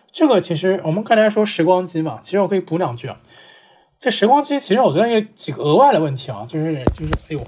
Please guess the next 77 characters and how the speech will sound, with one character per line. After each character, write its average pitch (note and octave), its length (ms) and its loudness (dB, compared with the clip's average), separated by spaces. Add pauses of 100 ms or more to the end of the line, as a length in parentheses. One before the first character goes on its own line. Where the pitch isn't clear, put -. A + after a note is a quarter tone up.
(720)
就 D3+ 120 -8
这 C#3+ 100 -4
个， C#3 160 -4 (720)
第 A#3+ 80 -10
一 C#4+ 100 -2
是 G3 360 0
什 C3 160 -10
么 A2+ 80 -14
呢？ E3 240 -10 (440)
第 C4 120 -6
一 C#4+ 80 0
是 F#3 500 -2
你， E3+ 480 -10 (140)
就 A#3 100 -10
是 A#3 140 0
咱 D#3+ 200 -2
们 B3+ 120 0
坐 A#3 120 2
时 F3 200 -2
光 G3+ 180 4
机 G#3+ 80 2
去 G#3 160 0
外 A3+ 180 6
国 C#3 200 -8
是 - 120 -6
作 G#3+ 140 0
为 G3+ 80 4
外 C4+ 220 6
国 C#3+ 120 -6
人 C3 80 -8
去 C#3 140 -8
的 C3 60 -4
外 B2 180 -6
国， - 300 -16 (800)
它 - 120 -4
不 G3 140 0
是 D#4+ 120 4
无 E3 140 2
摩 D#3+ 180 4
擦 D3+ 200 0
套 C3 160 -2
利。 A2 240 -10 (500)
你 F#3 80 -4
就 C4 140 0
像 G#3 380 2
什 - 120 -10
么 F3+ 80 -4
意 F#3+ 80 -2
思 - 140 -10
呢？ D3 120 -6
比 D3+ 60 -8
如 D3 80 -4
说 G3 140 -2
现 G#3 180 -2
在 G3+ 160 4
如 D3 180 -4
果 E3+ 100 -2
我 C3+ 60 -4
们 D3 160 -8
作 E3+ 120 -4
为 D#3+ 100 0
中 F#3 220 -6
国 D3 120 -10
人， C3+ 80 -10
你 D#3 40 -8
跑 D3 180 -2
到 D#3+ 60 4
二 E3+ 80 0
十 E3 100 -6
年 C#3 100 -6
前， D3 460 -8
那 E3+ 80 -6
你 E3 80 -4
买 C3+ 160 -4
房 C3 200 -6
子 E3 80 -2
就， D3+ 240 -4